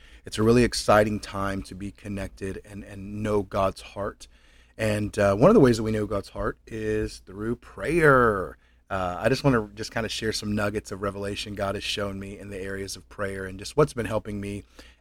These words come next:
as of recent. Uh, you know, if you've been in church for any length of time, you know that, you know, prayer is essential in a believer's life. It's needed. It's much more than just, you know, driving to work and,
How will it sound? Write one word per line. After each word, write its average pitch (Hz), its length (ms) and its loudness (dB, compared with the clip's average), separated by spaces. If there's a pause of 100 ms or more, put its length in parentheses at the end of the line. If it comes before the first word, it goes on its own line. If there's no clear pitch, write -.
as 107 180 2
of 98 120 -8
recent. 107 580 -2
Uh, 98 120 -6
you 110 160 2
know, 151 100 6
if 147 140 4
you've 165 120 2
been 147 120 8
in 127 100 6
church 117 240 0
for - 100 -8
any 110 140 -2
length 107 220 -6
of 95 80 -16
time, 98 320 -8
you 101 80 -6
know 98 180 -4
that, 101 200 -4 (360)
you - 80 -8
know, 107 60 -2
prayer 110 340 12
is 101 100 4
essential 104 520 -4 (180)
in 104 140 -14
a 98 40 -8
believer's 92 460 -12
life. 90 320 -6
It's 98 220 -12
needed. 113 400 -2 (340)
It's - 160 -8
much 131 240 6
more 117 240 6
than 104 220 -4
just, 104 340 -2 (160)
you 110 80 -14
know, 104 80 -12
driving 101 460 0
to 101 80 -2
work 98 400 -2
and, 92 160 -8